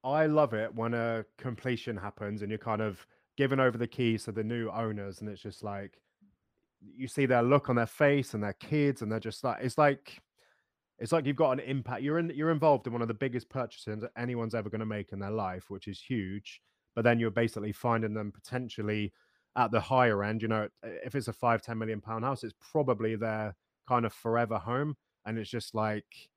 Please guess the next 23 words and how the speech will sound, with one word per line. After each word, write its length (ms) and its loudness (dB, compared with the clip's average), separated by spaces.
the 120 2
smile 460 6
on 100 2
their 100 0
faces, 720 -2
and 100 -6
they're 80 -4
just, 360 -8
they're 160 -2
ju-, 240 -8
they 180 0
absolutely, 500 -4
it's 200 0
just 200 0
a 40 -8
big 320 0
day. 240 2
You 100 -6
know, 100 -2
it's 160 -6
a 40 -4
big 260 -4
day. 220 -2